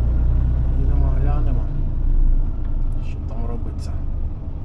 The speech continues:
Ну, на легковому вже стоять, вже, вже зайнято. Тут теж нікуди не залізеш, бо поставали.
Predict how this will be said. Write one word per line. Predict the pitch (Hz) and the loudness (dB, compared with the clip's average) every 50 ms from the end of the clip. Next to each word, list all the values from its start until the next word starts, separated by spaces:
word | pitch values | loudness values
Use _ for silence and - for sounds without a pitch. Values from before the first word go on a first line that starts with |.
| - - - - - - - - - - | -8 -6 -6 -6 -8 -8 -8 -8 -8 -8
Ну, | - - - - - | -8 -10 -10 -8 -6
на | 151 151 | -6 -4
легковому | 160 160 - - - 160 170 180 180 175 165 | -4 -4 -4 -6 -6 -6 -6 -6 -6 -6 -6
вже | 151 143 147 151 151 | -4 -4 -4 -4 -4
стоять, | - - - - - - 135 127 | -2 -2 -4 -4 -4 -4 -4 -4
вже, | - - - - - - - - - - - - | -4 -2 -2 -4 -2 -4 -4 -4 -4 -4 -4 -2
вже | - 156 - | -2 -2 -2
зайнято. | - - - 208 - - - - - - - - - - - - - - - - - - - - - - - - - - - - - - - - - - - - - - - - - - - - - - - - - - - - - - - - - - - - - - - - - - - - - - - - - - - - - - - - - - | -2 -2 -2 -4 -2 -2 -2 -2 0 0 0 0 0 0 0 0 0 0 0 0 0 0 0 0 0 0 0 0 0 0 0 0 0 0 2 2 2 2 2 2 2 2 2 4 4 4 4 4 4 2 2 2 2 2 4 4 4 4 4 4 4 2 2 2 2 2 2 2 4 4 4 4 4 4 2 2 4 4 4 4 4 4 4 2 2 2
Тут | - - - | 2 2 2
теж | - - - 139 135 | 4 2 2 2 2
нікуди | 127 123 - 135 135 131 | 0 0 0 -2 -2 -2
не | 127 127 123 | -2 0 0
залізеш, | - 131 - 131 127 123 - - - | 0 0 0 -2 -2 -2 -4 -4 -4
бо | 123 120 113 - - | -4 -4 -4 -4 -4
поставали. | - - - - - - - - - - - | -2 -2 -4 -4 -4 -4 -4 -4 -4 -4 -4